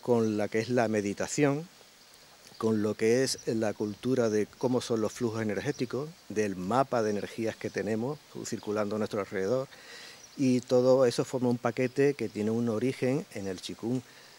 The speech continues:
Digamos que el, el Qigong ha sido, em, mm, eh, ha habi-, ha tenido sus pequeñas variantes, y una de ellas importante ha sido el yoga. El yoga no deja de ser muy bueno,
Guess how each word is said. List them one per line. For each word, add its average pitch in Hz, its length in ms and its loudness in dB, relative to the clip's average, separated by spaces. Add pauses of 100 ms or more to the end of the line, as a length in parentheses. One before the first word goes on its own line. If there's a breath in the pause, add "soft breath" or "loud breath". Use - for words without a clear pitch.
(100)
Digamos 110 460 0
que 120 180 4
el, 113 200 0
el 127 160 -4
Qigong 113 300 -2
ha 110 80 0
sido, 120 440 2
em, 101 560 -4
mm, 104 40 -10 (960)
eh, 104 300 -10
ha 92 120 -4
habi-, 107 240 -4
ha 131 100 -8
tenido 113 300 2
sus 113 240 -4
pequeñas 110 420 0
variantes, 131 640 0 (560 soft breath)
y 104 120 -4
una 107 180 -2
de 107 120 0
ellas 120 280 4
importante 104 580 -4
ha 120 40 -2
sido 107 220 -4
el 78 60 -6
yoga. 104 220 0
El 90 80 -6
yoga 107 280 -4 (240)
no 110 140 -2
deja 101 200 -2
de 92 60 -4
ser - 200 -6
muy 92 200 -6
bueno, 127 360 2